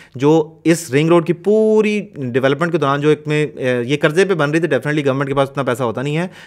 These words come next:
कि गवर्नमेंट इसको अपनी जेब से बनाए, तो हमेशा कर्जा लेके बनाते हैं। जैसे हमारे मेट्रो बनाई हैं, जैसे, अ, मुख्तलिफ चीज़ें बनी हैं,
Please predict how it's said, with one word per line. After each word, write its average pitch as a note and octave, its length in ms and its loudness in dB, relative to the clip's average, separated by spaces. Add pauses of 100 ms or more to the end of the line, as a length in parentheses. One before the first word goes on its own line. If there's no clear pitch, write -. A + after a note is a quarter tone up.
कि B2 60 -10
गवर्नमेंट C#3 260 0
इसको D3 120 -4
अपनी C#3+ 140 -4
जेब C3+ 160 -2
से D3+ 80 -4
बनाए, D3 260 -2 (300)
तो D#3 60 2
हमेशा C#3+ 200 0
कर्जा E3 240 4
लेके F3 160 2
बनाते D3 200 0
हैं। C#3+ 40 0
जैसे C#3+ 180 -2
हमारे C3+ 180 0
मेट्रो C3+ 280 2
बनाई C#3 280 -2
हैं, C3+ 120 -4
जैसे, C3 300 -2
अ, A#2 360 -8
मुख्तलिफ B2+ 400 -2
चीज़ें D3+ 260 -2
बनी C3 200 -2
हैं, F3+ 160 -4